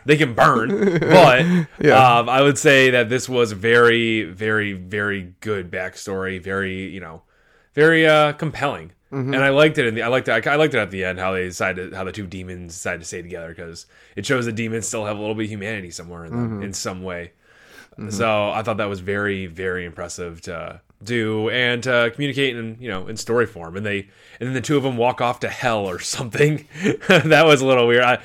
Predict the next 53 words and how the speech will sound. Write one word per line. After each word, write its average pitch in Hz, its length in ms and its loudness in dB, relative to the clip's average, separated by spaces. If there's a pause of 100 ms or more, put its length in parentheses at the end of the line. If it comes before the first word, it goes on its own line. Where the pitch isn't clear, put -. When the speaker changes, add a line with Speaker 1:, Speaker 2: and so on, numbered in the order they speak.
(140)
Speaker 1:
I - 40 -2
was 262 100 6
okay 220 80 2
if 226 60 8
they 190 60 8
just 147 100 2
walked 160 180 8
off 143 100 6
into 120 120 -2
darkness, 104 520 -4 (340)
but 113 220 2
no, 113 120 2
we 120 60 6
had 131 60 4
to 123 60 2
walk 123 180 2
off 123 140 4
Speaker 2:
It's 120 80 2
Speaker 1:
into 160 140 6
Speaker 2:
a 143 40 8
Speaker 1:
the 147 60 10
Speaker 2:
wall 147 180 12
Speaker 1:
burning 165 200 10 (200)
Speaker 2:
flame. 156 40 2
Speaker 1:
pits 175 240 8
of 131 60 -2
hell. 147 320 10
It 120 40 0
looks 120 200 -2
like. 113 200 -2
Speaker 2:
Hey, 160 160 10
Speaker 1:
Yeah. 160 60 12
Speaker 2:
well, 165 300 12
you 165 140 8
pick 175 160 6
the 180 80 6
demon 175 300 8
life, 170 400 8 (500)
you're 135 120 2
gonna 143 100 8
Speaker 1:
Yeah. 147 60 6
Speaker 2:
go 160 120 10
out 160 180 12
like 160 140 8
a 160 40 8
demon. 147 420 8
Speaker 1:
True, 131 300 4 (160)
true. 117 240 0
Speaker 2:
<clears throat> 135 360 4
Speaker 1:
That's 120 60 -4
Speaker 2:
Um, 127 320 10
Speaker 1:
really 117 220 2
true. 92 260 -6